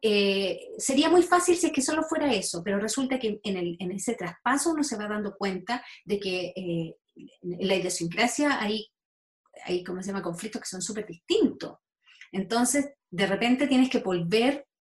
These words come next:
tienes que reescribir una, una línea completa que ya venía hecha de, de, de, en envase, tienes que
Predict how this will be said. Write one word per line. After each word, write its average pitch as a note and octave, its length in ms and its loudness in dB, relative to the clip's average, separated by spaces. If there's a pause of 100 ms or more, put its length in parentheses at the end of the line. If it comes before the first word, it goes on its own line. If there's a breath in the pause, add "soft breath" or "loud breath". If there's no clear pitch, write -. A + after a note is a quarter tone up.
(240)
tienes B3+ 220 8
que A#3+ 100 6
reescribir G#3+ 540 4
una, B3+ 320 6
una G#3 260 2
línea A3 340 2
completa A3 640 2
que G3 100 -2
ya F#3 120 2
venía F#3 360 0
hecha C4+ 440 4
de, D#3+ 360 -6
de, E3+ 180 -8 (240)
de, E3+ 80 -10
en F3+ 160 2
envase, C#4+ 680 4 (280 loud breath)
tienes A3+ 180 4
que F3 140 -8